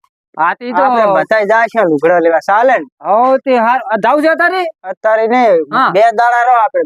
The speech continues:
Speaker 2: બે દાડા
Speaker 1: હા,
Speaker 2: પછી
Speaker 1: તે એમ
Speaker 2: જાય.
Speaker 1: કરો તો.
Speaker 2: અમે પાંચ દાડાની વાર હે.
Speaker 1: હા, રોડો તે એમ
Speaker 2: શું
Speaker 1: કરો.
Speaker 2: કહું? એટલે આ તો મુજકો ખબર કાઢતો જાઉં.
Speaker 1: હા.
Speaker 2: અને શું શું વ્યવસ્થા કરી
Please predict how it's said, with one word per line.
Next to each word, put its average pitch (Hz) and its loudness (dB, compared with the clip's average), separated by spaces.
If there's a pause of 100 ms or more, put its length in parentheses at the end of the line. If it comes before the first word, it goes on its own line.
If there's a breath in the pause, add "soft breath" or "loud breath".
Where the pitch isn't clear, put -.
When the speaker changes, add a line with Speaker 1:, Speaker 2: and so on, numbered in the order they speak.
Speaker 2:
બે 190 2 (100)
દાડા 185 0
Speaker 1:
હા, 196 0
Speaker 2:
પછી 185 -2
Speaker 1:
તે 277 -2
એમ - 2
Speaker 2:
જાય. 339 -2
Speaker 1:
કરો 233 0 (100)
તો. 165 -4 (400)
Speaker 2:
અમે 185 0 (540)
પાંચ 185 0
દાડાની 170 -4
વાર 143 -2
હે. - -14 (400)
Speaker 1:
હા, 190 -4 (100)
રોડો 233 -2
તે 240 -8
એમ - 0
Speaker 2:
શું 247 -8
Speaker 1:
કરો. 208 0
Speaker 2:
કહું? 196 -14 (240)
એટલે 175 2
આ 175 -2
તો - -20
મુજકો 180 -6
ખબર 180 0 (100)
કાઢતો 156 0
જાઉં. 262 0 (220)
Speaker 1:
હા. 160 -6 (280)
Speaker 2:
અને 175 -4 (480)
શું 185 0
શું 180 -4
વ્યવસ્થા 180 -2
કરી 175 -2